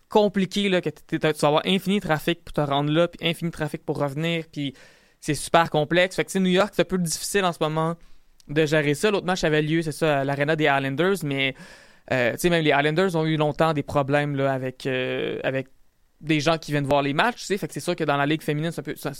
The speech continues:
il y a, il y a ce problème-là aussi qui est là. Fait que New York, c'est comme l'équipe qui va un peu moins bien. Si vous écoutez un match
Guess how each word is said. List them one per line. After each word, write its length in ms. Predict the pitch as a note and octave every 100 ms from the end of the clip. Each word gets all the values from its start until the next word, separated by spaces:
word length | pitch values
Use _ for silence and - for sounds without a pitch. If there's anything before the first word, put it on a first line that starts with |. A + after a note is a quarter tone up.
| -
il 60 | C#3+
y 20 |
a, 40 |
il 60 | C#3+
y 40 |
a 40 | D3
ce 140 | - D3 - -
problème-là 680 | - D3+ D3 C#3+ D3 D3+ D#3+
aussi 360 | E3 D3+ - G#3+
qui 120 | -
est 40 | D#3
là. 120 | F3+
Fait 120 | G#3+
que 100 | E3+
New 80 | F#3
York, 160 | A3+ -
c'est 100 | A#3+
comme 120 | G3
l'équipe 220 | F#3 C4
qui 120 | -
va 120 | F3 E3+
un 60 |
peu 100 | A3
moins 240 | G3 D#3 C#3+
bien. 120 | C3
Si 140 | - F3
vous 80 | E3+
écoutez 160 | -
un 40 | G#3+
match 360 | E3+ F3+ -